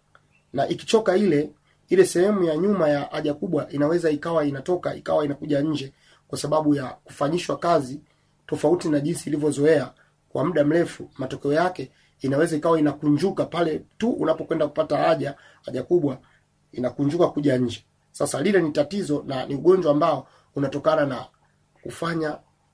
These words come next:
tendo la ngono kinyume na maumbile. Sasa kama Mtanzania wa kawaida, kijana, baba, mama, zingatia kwamba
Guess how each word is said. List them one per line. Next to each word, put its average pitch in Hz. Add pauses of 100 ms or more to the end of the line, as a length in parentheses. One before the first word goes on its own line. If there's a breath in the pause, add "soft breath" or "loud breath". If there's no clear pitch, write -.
(240)
tendo 151
la 127 (140)
ngono 131 (220)
kinyume 135
na 127
maumbile. 123 (460)
Sasa 151
kama 262
Mtanzania 165
wa 139
kawaida, 123 (380)
kijana, 139 (460)
baba, 143
mama, 147 (380)
zingatia 143
kwamba 147